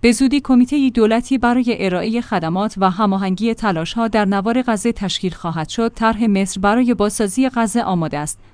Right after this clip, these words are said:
و به زودی در نشست آتی قاهره به منظور حمایت از آن ارائه خواهد شد."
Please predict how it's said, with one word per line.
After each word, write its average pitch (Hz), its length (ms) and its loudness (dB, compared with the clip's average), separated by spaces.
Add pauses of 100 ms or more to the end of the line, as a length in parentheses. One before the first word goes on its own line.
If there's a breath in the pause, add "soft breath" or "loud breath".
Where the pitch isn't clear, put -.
و 196 100 6
به 185 100 2
زودی 226 320 2
در 240 140 0
نشست 214 420 -2
آتی 220 420 -2
قاهره 226 440 2
به 196 120 0
منظور 190 400 0
حمایت 247 460 2
از 233 160 -2
آن 165 180 -4
ارائه 165 280 -4
خواهد 151 320 -8
شد." 147 220 -10